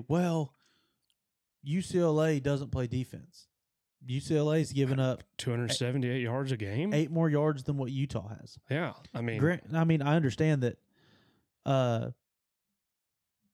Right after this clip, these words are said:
Speaker 1: U C L A has not played anybody, but
Speaker 2: But
Speaker 1: we could go out on a limb and say that neither is Utah.
Speaker 2: Yeah, I mean, we, we both like Oregon State,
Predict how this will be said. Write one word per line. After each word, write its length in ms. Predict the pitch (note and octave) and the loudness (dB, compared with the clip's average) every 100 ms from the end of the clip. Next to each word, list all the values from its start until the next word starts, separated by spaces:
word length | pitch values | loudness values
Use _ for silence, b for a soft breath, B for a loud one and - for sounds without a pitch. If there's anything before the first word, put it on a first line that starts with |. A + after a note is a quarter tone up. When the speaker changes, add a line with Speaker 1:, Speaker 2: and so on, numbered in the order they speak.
| - | -2
Speaker 1:
U 140 | D3 | -2
C 120 | D#3 D3+ | 2 2
L 140 | C#3 | 2
A 60 | D3 | 2
has 120 | B2+ | 2
not 180 | B2+ - | 0 -4
played 260 | - C3+ D3+ | 0 2 2
anybody, 580 | C3 A#2 A2+ A2+ B2+ B2+ _ _ _ - | 0 0 0 -2 -4 -8 _ _ _ 0
but 300 | C#3 C#3 - - _ _ - | 2 2 -2 -14 _ _ -4
Speaker 2:
But 120 | C3 | 2
Speaker 1:
we 100 | C#3 | 2
could 200 | D3+ D#3 | 4 2
go 200 | C3+ C#3+ | 4 4
out 100 | D3+ | 4
on 80 | D3+ | 4
a 60 | C#3+ | 4
limb 160 | D3 E3+ | 4 4
and 80 | C#3 | 2
say 200 | D3+ D#3 | 2 4
that 240 | C#3 - | 2 0
neither 320 | C#3 D3+ D#3+ | 2 4 4
is 180 | D3+ B2+ | 4 2
Utah. 420 | F#3 - G#2 C3 - - | 0 0 -4 -8 -10 -4
Speaker 2:
Yeah, 180 | E3+ F#3+ - _ | -4 -4 -12 _
I 100 | - | -4
mean, 360 | A#2 A#2 A#2 A2+ _ b b b b b - | -2 0 -2 -4 _ b b b b b -2
we, 220 | A#2+ A#2 | -2 0
we 160 | A#2 B2+ | -2 0
both 320 | D3 D3 C3 | 2 0 0
like 260 | C3 C3 C3+ | -2 -2 -2
Oregon 320 | D3 C#3 B2+ | -2 0 -2
State, 520 | A2 - D#3+ F#3 E3 | -2 0 0 0 -4